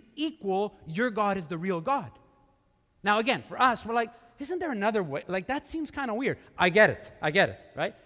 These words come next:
But when you don't learn that, you have to understand that about the world of the Bible. If you come on Tuesday nights, you know this a little bit 'cause we're working about the culture of the Bible.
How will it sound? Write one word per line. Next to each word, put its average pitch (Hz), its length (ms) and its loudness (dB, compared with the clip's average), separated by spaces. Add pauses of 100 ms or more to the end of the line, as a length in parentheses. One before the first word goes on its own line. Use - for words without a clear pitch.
(220)
But 226 240 -2
when 262 180 0
you 302 120 2
don't 254 240 2
learn 277 220 0
that, 214 100 -2
you 202 100 -4
have 226 160 -4
to 254 60 -8
understand 233 640 -2
that 220 80 0
about 208 240 -4
the 208 80 -6
world 208 360 0
of 185 100 -6
the 175 80 -4
Bible. 202 540 2 (840)
If 190 120 -12
you 202 100 -4
come 214 180 -2
on 202 100 -2
Tuesday 185 280 -4
nights, 175 260 -6
you 170 60 -6
know 160 100 -4
this 151 160 -6
a 151 60 -8
little 147 160 -4
bit 220 160 -6
'cause 139 160 -12
we're 143 100 -8
working 151 320 -8
about 143 320 -8
the 147 80 -12
culture - 380 -12
of 147 60 -10
the 143 80 -8
Bible. 139 360 -6